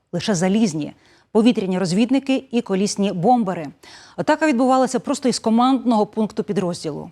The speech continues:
Повітряні дрони дали змогу фіксувати на відео найдрібніші деталі.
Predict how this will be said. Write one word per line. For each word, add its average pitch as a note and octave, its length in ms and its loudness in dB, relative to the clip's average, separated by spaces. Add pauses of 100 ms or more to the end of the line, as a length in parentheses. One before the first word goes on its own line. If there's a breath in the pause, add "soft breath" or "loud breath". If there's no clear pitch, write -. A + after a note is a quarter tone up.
(120)
Повітряні C4+ 420 4
дрони B3 380 2
дали G#3 260 2
змогу G#3 320 0
фіксувати G#3 520 -2
на F#3 140 -2
відео G3+ 360 0 (360 soft breath)
найдрібніші G#3+ 720 2
деталі. D3+ 440 -6